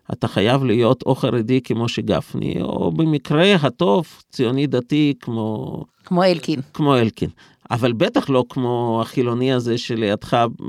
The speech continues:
Speaker 1: בשולחן שכן בחברת הייטק שלך. אז הוא אומר, תודה רבה, לא צריך, כי אני רוצה להשתייך לרוב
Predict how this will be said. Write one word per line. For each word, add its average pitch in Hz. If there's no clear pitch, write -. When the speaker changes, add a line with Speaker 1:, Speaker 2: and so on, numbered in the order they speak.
Speaker 1:
בשולחן 117
שכן 117
בחברת 107
הייטק 110
שלך. -
אז 104
הוא 110
אומר, 135
תודה 131
רבה, 147
לא 156
צריך, 208
כי 120
אני 107
רוצה 113
להשתייך 139
לרוב 143